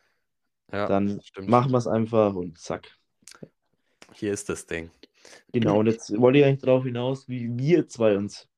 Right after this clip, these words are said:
Speaker 2: so kennengelernt haben eigentlich vielleicht, oder
Speaker 1: Ja, ja.
Speaker 2: wie
Speaker 1: Ähm,
Speaker 2: es zur Freundschaft wurde.
Speaker 1: das ist eigentlich schon wild auch, weil das ist eigentlich noch gar nicht so lang her.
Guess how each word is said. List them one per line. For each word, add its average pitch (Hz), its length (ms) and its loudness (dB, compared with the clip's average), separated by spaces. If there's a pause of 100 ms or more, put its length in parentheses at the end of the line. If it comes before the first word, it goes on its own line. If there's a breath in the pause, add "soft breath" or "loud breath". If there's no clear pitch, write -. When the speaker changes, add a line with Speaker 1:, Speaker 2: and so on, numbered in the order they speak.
Speaker 2:
so 110 180 -6
kennengelernt 113 840 -4
haben 95 220 -6
eigentlich 95 460 -4
vielleicht, 95 440 -2
oder 95 400 -4
Speaker 1:
Ja, 117 280 -2 (200)
ja. 117 180 -8 (800 soft breath)
Speaker 2:
wie 104 60 -4
Speaker 1:
Ähm, 107 220 2
Speaker 2:
es 104 120 -4
zur 117 160 0
Freundschaft 110 680 2
wurde. 113 520 -2 (480)
Speaker 1:
das 90 200 -8
ist - 160 -14
eigentlich 113 500 -6 (1000)
schon 135 320 -6
wild 185 280 -4
auch, 87 220 -4
weil 95 160 -2
das 101 160 -4
ist - 280 -6
eigentlich 110 260 -4
noch 123 220 -12
gar - 180 -6
nicht 123 180 -8
so 127 240 -4
lang 98 220 -4
her. 85 360 -12